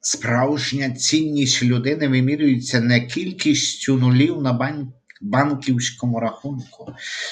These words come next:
Часто гонитва за багатством призводить до незапокоєння, яке позбавляє радощі і віднімає час від важливіших цілей.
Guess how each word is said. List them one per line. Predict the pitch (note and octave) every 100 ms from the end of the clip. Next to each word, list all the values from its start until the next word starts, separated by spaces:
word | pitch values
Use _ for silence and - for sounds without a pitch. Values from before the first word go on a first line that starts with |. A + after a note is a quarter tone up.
| -
Часто | - A#2+ C#3+ - - C3 A#2+ -
гонитва | - B2 B2+ D#3+ - - - A#2+ B2 A2+
за | - -
багатством | A2+ B2+ D#3+ F3+ - A2 A2 F#2 - - - -
призводить | A#2+ B2 - C3+ C3 C3 B2+
до | B2
незапокоєння, | A#2+ A#2+ - A2 - - C3 A2 D2+ C#2+ - - - -
яке | A2 - A#2+
позбавляє | - B2+ A#2+ - B2 A#2+ A#2+ B2+ C#3+ C3+
радощі | A#2+ A#2 A#2+ C#3 D3 C#3+ - - D#3
і | D#3 - A#2
віднімає | A#2 A2 A2 B2 B2 C3 B2+ B2
час | - A#2+ D3 C#3+ - _ - - - -
від | A#2 -
важливіших | A2+ - A#2+ B2+ B2 - A2+ - _
цілей. | - - - - - -